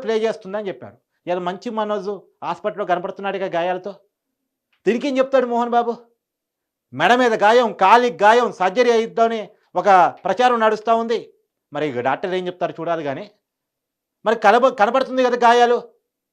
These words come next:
దీనికి మోహన్ బాబు ఏం చెప్తాడు? ఏ దాడి జరగలేదు, ఏ గొడవ జరగలేదు,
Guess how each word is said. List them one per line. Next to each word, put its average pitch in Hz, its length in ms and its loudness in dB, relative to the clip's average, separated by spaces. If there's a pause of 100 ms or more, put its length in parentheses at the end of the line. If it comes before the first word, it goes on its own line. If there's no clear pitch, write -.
(920)
దీనికి 226 180 0
మోహన్ 233 220 0
బాబు 254 160 4
ఏం 247 140 4
చెప్తాడు? 226 420 2
ఏ 180 220 2
దాడి 226 300 4
జరగలేదు, 226 720 2
ఏ 214 200 0
గొడవ 233 340 4
జరగలేదు, 226 680 0